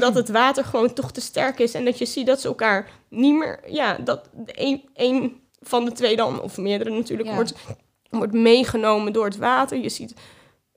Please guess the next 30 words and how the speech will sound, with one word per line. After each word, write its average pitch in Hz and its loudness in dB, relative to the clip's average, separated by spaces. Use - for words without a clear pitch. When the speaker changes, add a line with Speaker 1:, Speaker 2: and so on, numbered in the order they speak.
Speaker 1:
mensen, 214 -4
eh, - -6
zich - -10
overal - -2
aan 190 -4
proberen 220 -2
vast - 0
te 247 -2
houden. 220 0
Nou, 202 0
je 196 -2
ziet 214 -8
ingestorte 254 0
gebouwen, 233 0
palmbomen, 233 0
noem 254 -2
maar, 285 -4
alles 302 0
werd 220 2
meegesleurd, 196 -2
Speaker 2:
Ja. 226 -4
Speaker 1:
hè. 247 -2
En 262 -4
alles 262 0
was 254 0
een 226 -2
Speaker 2:
Een 208 -10
draaiende 208 0
Speaker 1:
een - -12
Speaker 2:
kolk. 175 -6